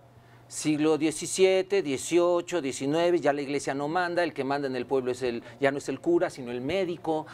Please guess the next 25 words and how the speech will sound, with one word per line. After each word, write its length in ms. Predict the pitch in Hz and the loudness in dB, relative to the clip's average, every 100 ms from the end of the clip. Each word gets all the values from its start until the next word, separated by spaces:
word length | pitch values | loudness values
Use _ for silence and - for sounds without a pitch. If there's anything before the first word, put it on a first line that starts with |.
| - - | -18 -16
Entonces, 340 | - 151 156 | -4 0 0
lo 100 | 147 | 0
que 80 | 135 | 2
le, 80 | 147 | 2
antes 200 | 165 175 | 2 -2
se 80 | 143 | -4
le 140 | 139 | -2
preguntaba 440 | 127 127 135 151 147 | -2 -2 0 2 2
al 60 | |
sacerdote, 500 | 139 139 143 139 147 | 0 -4 -2 0 0
ahora 120 | 143 131 | 0 -2
se 100 | 127 | -4
le 120 | 117 | -6
pregunta 340 | 117 120 123 | -6 -4 -2
al 100 | 120 | -2
médico, 400 | 139 190 165 156 | 0 -2 -2 -4
incluso 280 | 131 139 139 | -6 -4 -2
las 180 | 120 113 | 0 0
mamás, 440 | 120 127 156 - - - | -2 0 0 -2 -16 -8
de 120 | 123 127 | -4 2
todo. 340 | 190 254 185 | 4 4 2
"Mi 100 | 139 | -6
hijo 180 | 151 190 | -2 -2
no 180 | 175 170 | 0 2
duerme, 500 | 180 180 190 220 | 4 2 0 -4